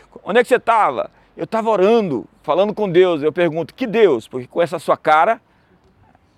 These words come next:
não parece que você estava com ele. Intercessores do segundo céu, eles sempre estão lidando com a problemática,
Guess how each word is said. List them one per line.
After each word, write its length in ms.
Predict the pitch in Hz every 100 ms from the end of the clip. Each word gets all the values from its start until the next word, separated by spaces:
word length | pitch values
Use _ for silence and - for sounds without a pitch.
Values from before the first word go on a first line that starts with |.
| _ _ _ _ _
não 140 | 120 123
parece 460 | 196 233 190 156
que 80 | -
você 220 | 113 117
estava 300 | 104 95 87
com 220 | 85 78
ele. 340 | 60 62 - - _ _ _ _ _ _ _ _ _ _ _ _ _ _ _ _ _ _
Intercessores 640 | 113 147 135 135 - 180
do 80 | 156
segundo 360 | 143 156 156 143
céu, 440 | - 156 160 139 101 _ _ _ _ -
eles 180 | 147 147
sempre 260 | 226 214
estão 240 | 175 202 190
lidando 480 | 175 143 202 190
com 280 | 156 170 165
a 200 | 165 156 - _ _ _ _ _ _ _ _ _
problemática, 1040 | 180 185 190 170 147 - - _ - -